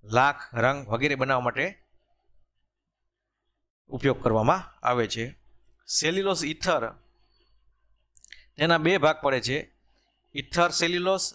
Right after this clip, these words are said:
અને મિથાઇલ સેલ્યુલોઝ. ઇથર સેલ્યુલોઝ છે એ સ્થાયી છે,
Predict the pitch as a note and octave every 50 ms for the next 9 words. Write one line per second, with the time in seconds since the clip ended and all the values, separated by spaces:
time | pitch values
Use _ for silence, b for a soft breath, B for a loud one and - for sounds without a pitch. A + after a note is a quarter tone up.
0 | _ - C3 C#3+ F3 G#3+ G#3 - - B2+ B2+ C#3 D3 - F3+ F#3 D#3 B2+ - C#3
1 | C3 B2 A#2 A2+ A#2+ A#2+ - b b b b b - C#3+ C#3 - F#3+ G3 - -
2 | G3 F#3+ G3 F#3+ G3 G3 F3+ - - G3 F#3+ F#3+ F#3 F3 - - - D#3+ E3+ F#3
3 | F#3 - - C#3 C3+ D3+ -